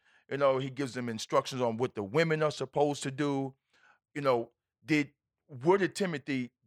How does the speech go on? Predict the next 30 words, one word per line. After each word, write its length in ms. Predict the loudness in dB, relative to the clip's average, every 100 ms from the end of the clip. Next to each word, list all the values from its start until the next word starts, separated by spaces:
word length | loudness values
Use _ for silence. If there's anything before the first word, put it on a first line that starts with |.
| _
do 180 | -2 4
all 200 | 4 4
of 60 | -2
this? 100 | -4
Did 180 | -2
he 120 | -2 -2
go 260 | 2 2
from 200 | 2 -2
house 320 | 0 2 2 0
to 80 |
house 340 | 0 2 2 -2
instructing 500 | -10 -2 -4 -2 -6
these 160 | -6 -8
people 360 | -10 -4 0
on 80 | 2
how 120 | 0
to 80 | -2
do 200 | -6 -10
this? 300 | -8 -8 -12 _ _ _ 0
Or 460 | 4 6 4 2 _ _ _
was 260 | 0 0 2
there 500 | 2 2 2 0 -2 _ _ _ -10
one 580 | 0 4 4 2 -6 -12 _
centralized 720 | -2 -2 -2 0 2 2 2
location 580 | -2 0 -2 -2 -4 -4
where 260 | 0 -2 -2
they 140 | -4
would 160 | -4 -4
have 180 | -4 -4
meetings 640 | -2 0 0 -2 -4